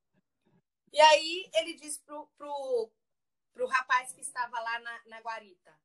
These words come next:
"Eu gostaria de falar com o seu, seu João e com a Dona Maria, seu José e com a Dona Maria." Ele disse, "O que você quer com eles?" "Ah, eu quero entregar um presente."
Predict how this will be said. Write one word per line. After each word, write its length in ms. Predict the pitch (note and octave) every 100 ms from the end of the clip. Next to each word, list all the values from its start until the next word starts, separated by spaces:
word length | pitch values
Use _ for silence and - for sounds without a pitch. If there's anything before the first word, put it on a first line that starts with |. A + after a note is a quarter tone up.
| _ _ _ _ _ -
"Eu 100 | C#5+
gostaria 420 | A#4 - C#5 C5+
de 60 | -
falar 220 | G4 F4
com 80 | D#4+
o 80 | D4+
seu, 180 | E4 D4 D4 _
seu 240 | - D#4 C#4+ C#4 C4+
João 380 | A#3 C#4 D#4+
e 40 | G4
com 100 | D#4+
a 40 |
Dona 220 | C#4 A#3+
Maria, 320 | G#3+ G3+ C4 F4
seu 160 | D4+ C#4
José 300 | C4+ D#4 E4
e 40 |
com 80 | E4
a 40 |
Dona 220 | B3+ A3+
Maria." 520 | F#3+ F3 G3+ E4+ B3+ - _ _ _ _
Ele 260 | B3+ D4+
disse, 260 | D4+ D#4+ -
"O 20 |
que 120 | -
você 260 | B4 D5 C#5+
quer 220 | A4 G4
com 140 | - F4+
eles?" 260 | C4+ B3
"Ah, 100 | D#4
eu 60 | E4
quero 260 | F4 E4+ F4
entregar 360 | F4+ F4 D#4+
um 80 | D#4+
presente." 800 | F4 F#4 F4 A3+ G3+ G3 - -